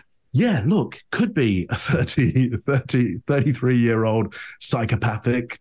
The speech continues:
dwarf. I mean, it could be, you know, from, from Eastern Europe. I mean, yeah, possibly, possibly it's that. At the same time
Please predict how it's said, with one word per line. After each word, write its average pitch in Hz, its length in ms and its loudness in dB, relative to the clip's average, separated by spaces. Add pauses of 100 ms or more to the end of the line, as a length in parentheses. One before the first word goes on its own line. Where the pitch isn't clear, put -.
dwarf. 156 480 -2 (100)
I 147 80 2
mean, 180 200 4
it 180 100 -2
could 233 220 -2
be, 76 260 -2 (400)
you 202 80 2
know, 135 180 2
from, 143 520 0 (240)
from 147 400 2
Eastern 156 380 2
Europe. 180 480 2
I 175 60 0
mean, 180 380 2 (240)
yeah, 240 220 0
possibly, 135 760 0 (180)
possibly 160 500 0
it's - 180 -4
that. 110 360 -4 (800)
At 180 120 0
the 175 80 2
same 233 520 2 (100)
time 98 680 -2